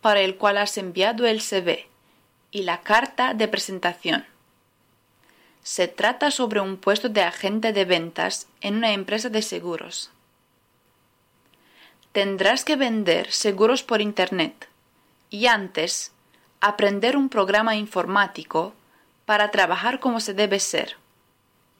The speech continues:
¿Qué te parece? Dana. Me parece interesante.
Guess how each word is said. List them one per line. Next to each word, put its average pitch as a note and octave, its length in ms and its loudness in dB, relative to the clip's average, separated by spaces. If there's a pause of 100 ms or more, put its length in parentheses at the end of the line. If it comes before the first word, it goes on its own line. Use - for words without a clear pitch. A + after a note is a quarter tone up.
(440)
¿Qué D4 120 -2
te A3+ 140 0
parece? - 520 -2 (2500)
Dana. G#3+ 560 2 (880)
Me G#3 160 -2
parece G#3+ 480 0
interesante. F3+ 880 0